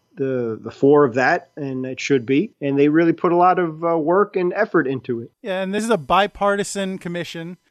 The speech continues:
Speaker 2: that is, you know, making up the caucus. So I assume that's gonna be what? Caps fans and Penguins fans?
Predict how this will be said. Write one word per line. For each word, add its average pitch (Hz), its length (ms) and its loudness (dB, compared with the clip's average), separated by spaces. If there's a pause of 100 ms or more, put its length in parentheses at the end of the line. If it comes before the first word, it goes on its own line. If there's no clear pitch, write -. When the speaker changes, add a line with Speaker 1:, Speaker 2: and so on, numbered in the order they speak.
(120)
Speaker 2:
that 160 400 0
is, 165 720 -6
you 165 120 -10
know, 147 300 -2
making 170 420 -4
up 156 220 -4 (360)
the - 120 -14
caucus. 165 640 -2 (300)
So 185 340 0
I 190 100 2
assume 196 320 0
that's 185 320 0
gonna 180 200 -4
be 180 60 0
what? 165 300 -2
Caps - 340 -2
fans 190 440 2
and 170 160 -2
Penguins 202 380 0
fans? 277 540 2